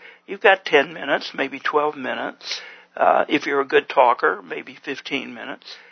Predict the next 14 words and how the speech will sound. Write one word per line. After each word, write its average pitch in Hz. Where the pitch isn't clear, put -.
to 160
put 165
your 156
theory 165
out 202
there. 160
If 160
you 165
can 151
really 185
spin -
a 143
good 139
yarn, 139